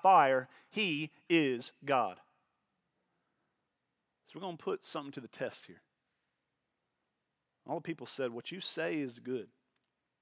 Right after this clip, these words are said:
Elijah said to the prophets of Baal, "Choose one of the bulls and prepare it first, since there are so many of you. Call on the name of your God, but do not light the fire." So they took the bull given them and prepared it. And they called on the name of Baal from morning till noon.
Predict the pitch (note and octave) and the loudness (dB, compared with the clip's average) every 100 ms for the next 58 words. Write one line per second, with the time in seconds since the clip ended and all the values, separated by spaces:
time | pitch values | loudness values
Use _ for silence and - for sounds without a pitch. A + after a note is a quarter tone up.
0 | _ _ _ - C3+ D3 - D#3 C3 - | _ _ _ -2 0 0 -2 -4 -4 0
1 | D3 - B2 B2+ A#2+ - F#3 G3+ F3+ E3 | -2 -2 -6 -4 -4 -4 -6 -6 -6 -6
2 | D#3+ C3+ C3+ D3+ E3 - - C#3 C#3+ - | -6 -4 -4 -4 -4 -10 -10 -6 -6 -4
3 | C3 C#3+ - - _ _ _ _ - C3+ | -6 -6 -10 -18 _ _ _ _ -18 -8
4 | F#3+ D#3 C#3+ E3+ D3 D#3 F#3 A#2+ A2+ C3 | 0 2 2 -2 -2 -2 -4 -6 -8 -10
5 | E3 _ _ _ _ _ _ _ _ _ | -12 _ _ _ _ _ _ _ _ _
6 | - F#3+ A3+ G3+ G3+ E3+ F3+ D#3+ E3 D#3 | 2 4 6 2 0 -2 -2 4 6 6
7 | C3+ D3 F3+ E3+ E3 D#3 - D#3 C#3+ C#3 | 2 -4 -2 2 0 0 0 2 2 0
8 | D3 B2 - F3+ F3+ C#3+ D3 C#3+ - - | -4 -6 -4 -6 -4 0 2 2 -2 -20
9 | _ - E3+ E3 C#3 C3 - C#3 B2+ G2 | _ -6 -4 -2 -4 -6 -6 0 0 -2
10 | - _ _ _ _ _ _ _ - G3+ | -12 _ _ _ _ _ _ _ 0 8
11 | D4+ - B3+ C#4 C#4 A#3 A3 C4 B3+ F#3+ | 8 8 12 12 12 10 6 4 4 6
12 | B3 C4+ C4 A#3 G3+ A#3 D4+ D#4 C#4+ C#4+ | 10 10 8 2 2 6 8 8 4 6
13 | C4+ B3+ D4 E4+ A3 C3+ | 6 8 6 6 4 0